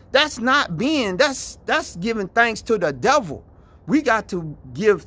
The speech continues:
thanks to the Most High for the, uh, the great things that he's done, the wholesome things, the spiritual things, the natural things that he said the blessings of Yah are, are, are, are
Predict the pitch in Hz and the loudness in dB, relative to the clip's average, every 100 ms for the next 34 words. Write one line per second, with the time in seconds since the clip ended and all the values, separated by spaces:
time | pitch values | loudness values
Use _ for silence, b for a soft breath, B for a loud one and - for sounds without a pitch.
0 | - - 214 196 - 180 175 190 185 - | -8 0 0 0 -6 -6 -2 -2 -4 -4
1 | 185 180 B B - 156 135 - - 156 | -4 -4 B B -2 -2 -4 -12 -4 -2
2 | - 139 131 120 220 302 285 - 320 320 | -2 -6 -6 2 4 4 -2 -4 -2 0
3 | 269 156 180 185 175 170 160 127 B - | -2 -2 -4 -4 -4 -2 -2 -4 B -2
4 | 214 277 302 302 - 233 - 226 180 139 | 0 2 2 2 -2 -6 -4 -4 -2 -4
5 | - b b 220 226 - - 277 302 285 | -8 b b -6 -4 -6 -6 2 4 4
6 | 269 214 - 202 160 131 - b 247 254 | 0 -6 -6 -4 -4 -4 -8 b -2 0
7 | 240 269 294 285 240 220 214 208 185 170 | 2 4 2 0 -6 -4 -4 -2 -4 -6
8 | 156 b b 214 190 170 160 220 269 262 | -10 b b 4 4 0 -4 0 0 0
9 | 240 196 170 220 254 214 202 185 170 151 | -2 -4 -2 -2 -2 -4 -6 -6 -6 -2
10 | 208 262 240 196 - 165 165 160 - 160 | 2 4 2 0 -4 -2 0 0 2 0
11 | - 160 151 - 147 | 0 -2 -2 -2 -6